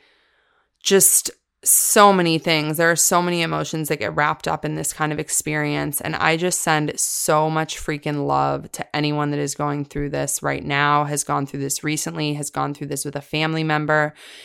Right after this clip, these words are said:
Cancer, no matter what form it takes,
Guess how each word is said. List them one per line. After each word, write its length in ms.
Cancer, 640
no 120
matter 280
what 360
form 340
it 140
takes, 800